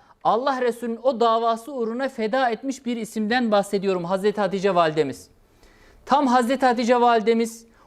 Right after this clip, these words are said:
o dönemde Ebu Cehil'in bir evi var, Hazreti Hatice'nin bir evi var. Diyorlar ki bu ikisinin evi için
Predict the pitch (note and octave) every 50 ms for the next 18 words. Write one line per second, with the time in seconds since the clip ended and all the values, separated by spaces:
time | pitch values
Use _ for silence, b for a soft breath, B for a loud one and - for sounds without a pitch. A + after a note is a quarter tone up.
0 | b b - C4 B3 C4 B3+ A#3+ A#3 A3+ A3+ G#3+ G#3+ G3 D3 A2+ - - _ _
1 | _ _ _ _ _ - F3+ A3 A3 B3 C#4 C#4 B3+ G3 B3 B3+ A#3+ B3+ B3+ C4
2 | C4 A#3+ G3+ A#3+ B3 A#3 A#3+ B3 C4+ C4 C#4 C#4 C#4 C4+ - - _ _ _ _
3 | _ - G3+ G#3 A3 G#3 B3+ B3+ B3+ C4 B3 A#3+ A#3+ B3 G3 A3 A#3+ B3 C4 B3
4 | G#3+ F#3+ G#3 G3 A#3 A3+ A3 G#3 F3 C#3+ C3+ - - _ _ _ _ _ _ _
5 | _ _ _ _ E3 F#3+ A3+ B3 C4 D4 D#4+ D#4+ D#4 - B3 G3+ A#3+ C4+ C4+ B3
6 | A3 - C4 B3 - B3+ B3 A#3+ A3+ - G#3+ A#3+ B3 C4+ B3 A#3 - A#3+ B3 C#4
7 | D#4 D4 -